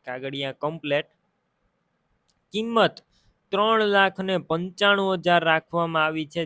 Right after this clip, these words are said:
જેમાં રૂબરૂ કિંમતમાં તમને ફેરફાર કરી આપવામાં આવશે, કિંમત ફિક્સ નથી.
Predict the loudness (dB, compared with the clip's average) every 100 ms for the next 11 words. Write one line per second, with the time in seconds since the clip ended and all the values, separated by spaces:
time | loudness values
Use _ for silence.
0 | -6 -6 -2 -2 -4 -4 0 0 -2 -10
1 | -12 -12 -8 -4 -4 -6 -16 -10 -10 -10
2 | _ _ _ -4 -4 0 2 2 0 -4
3 | 0 -2 -2 -6 -4 -4 -4 -8 -12 -12
4 | -10 -10 -10 -14 -14 -14 -14 -6 -6 -6
5 | -10